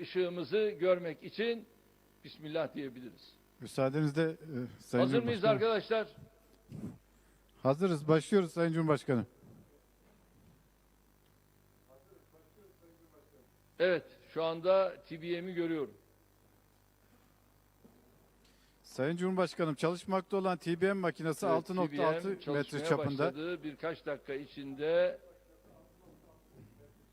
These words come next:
Speaker 1: evet.
Speaker 2: Toplam boyu yüz on metre uzunluğunda olan makinenin ilk dokuz buçuk metresi kazı yapan çek-, çelik silindir. Arkasında destek bölümleri var. Ağırlığı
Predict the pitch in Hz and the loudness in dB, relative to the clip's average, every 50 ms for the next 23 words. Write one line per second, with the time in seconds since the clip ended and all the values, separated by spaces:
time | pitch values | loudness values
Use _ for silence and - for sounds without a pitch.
0 | - - _ _ _ _ - - _ _ _ _ _ - 139 135 127 113 - - | -20 -20 _ _ _ _ -20 -20 _ _ _ _ _ -8 -6 -6 -6 -6 -8 -16
1 | _ _ _ _ _ _ _ _ _ _ _ _ _ _ _ _ _ _ _ _ | _ _ _ _ _ _ _ _ _ _ _ _ _ _ _ _ _ _ _ _
2 | _ _ _ _ _ _ _ _ _ _ _ _ _ _ _ _ _ _ _ _ | _ _ _ _ _ _ _ _ _ _ _ _ _ _ _ _ _ _ _ _
3 | _ _ _ _ _ _ _ _ _ _ - _ _ _ _ _ _ _ - - | _ _ _ _ _ _ _ _ _ _ -20 _ _ _ _ _ _ _ 0 0
4 | 151 156 - 190 196 208 202 185 190 196 185 180 180 175 208 220 208 196 190 175 | 0 2 2 0 0 2 2 2 2 2 2 0 0 2 2 2 2 2 0 0
5 | - 180 175 165 160 185 190 190 190 190 196 190 185 185 175 175 175 175 175 - | 0 0 0 0 2 2 2 2 2 4 2 2 2 2 0 0 0 -2 -2 0
6 | 185 180 175 175 196 208 - - - - - - - - - 180 196 - - 202 | 0 0 0 0 -2 -4 -8 -12 -20 -20 -20 -20 -14 -6 -2 -2 0 4 6 6
7 | 180 170 233 226 208 202 185 - 196 180 180 175 175 165 - 170 160 - 175 - | 6 6 4 -2 -2 -2 -2 0 0 0 2 2 0 2 0 -4 -2 -2 -2 0
8 | 175 180 180 185 196 190 - - 196 202 185 - - 190 190 185 - - - 165 | 0 2 2 4 2 2 2 2 0 0 0 0 0 0 0 0 -2 0 0 2
9 | 175 196 - - 175 170 175 170 151 156 175 185 202 - _ - - - - - | 2 0 -2 -2 -2 0 0 2 2 2 0 0 -2 -10 _ -20 -20 -8 -2 2
10 | 147 165 170 - 190 175 - 202 196 190 202 180 190 180 160 - 202 196 190 - | 2 2 2 0 -2 -2 0 0 2 2 4 4 4 2 2 2 0 -2 0 2
11 | 180 175 180 185 185 185 185 190 170 170 180 175 165 160 170 185 190 202 196 | 0 2 2 2 0 2 2 2 2 2 2 2 2 2 2 2 2 2 0